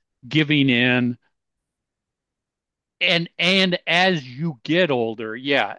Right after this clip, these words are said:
all of it becomes even more and more important. You're just like, "I don't give a crap if my happiness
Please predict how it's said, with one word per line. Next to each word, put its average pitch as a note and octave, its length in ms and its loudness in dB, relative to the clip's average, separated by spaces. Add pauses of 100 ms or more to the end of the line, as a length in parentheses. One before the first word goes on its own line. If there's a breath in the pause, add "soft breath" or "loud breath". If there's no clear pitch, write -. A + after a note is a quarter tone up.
all E3 380 2
of C#3 100 -4
it C#3 100 -6
becomes B2 380 -10
even B2+ 180 -2
more C3+ 260 0
and C3 80 -4
more B2 180 -6
important. B2+ 420 -6
You're C3 140 -2
just B2 180 -14
like, A2+ 180 -12 (360 soft breath)
"I G3 60 -2
don't F3+ 100 0
give A#2+ 160 0
a G2+ 160 -8 (600)
crap E3+ 460 2
if B2 180 -10
my C#3+ 380 2
happiness B2+ 800 -4